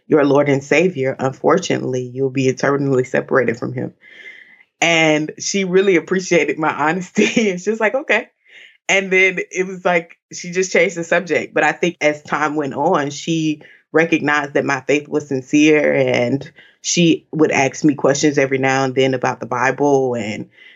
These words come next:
share with me her personal struggles with faith. And it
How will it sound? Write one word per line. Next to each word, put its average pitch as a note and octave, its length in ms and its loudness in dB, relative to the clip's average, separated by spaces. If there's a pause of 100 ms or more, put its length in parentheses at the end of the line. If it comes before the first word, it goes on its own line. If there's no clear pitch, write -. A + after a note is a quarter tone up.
(160)
share D#3 320 2
with D3+ 180 2
me C#3+ 340 -2
her C#3 180 -4
personal C#3 520 -2
struggles C3+ 600 0
with C3 240 -2
faith. C3+ 400 0 (540)
And C#3 760 0 (240)
it D#3+ 160 2